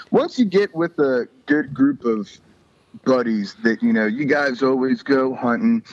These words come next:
you know, it's, you know, you and your best friends out there,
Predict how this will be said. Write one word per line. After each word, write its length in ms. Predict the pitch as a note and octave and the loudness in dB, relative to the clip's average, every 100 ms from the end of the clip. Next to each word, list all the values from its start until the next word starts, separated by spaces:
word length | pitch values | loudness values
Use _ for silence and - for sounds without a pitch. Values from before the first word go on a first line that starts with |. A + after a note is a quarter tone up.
| - - | -14 -4
you 140 | - A#2+ | 0 2
know, 240 | A2+ A2+ | 2 2
it's, 280 | A#2 - - | -2 -4 -2
you 120 | A2+ | 2
know, 80 | G#2 | 2
you 380 | G#2 A#2+ C#3 C3 | 2 2 2 2
and 100 | B2 | 0
your 100 | A#2 | 0
best 300 | C3+ C3 - | 0 -2 -2
friends 380 | B2+ B2 A#2 A2+ | 0 2 2 2
out 260 | A2 G#2+ | 0 0
there, 360 | A#2+ A2+ G#2+ | 0 2 0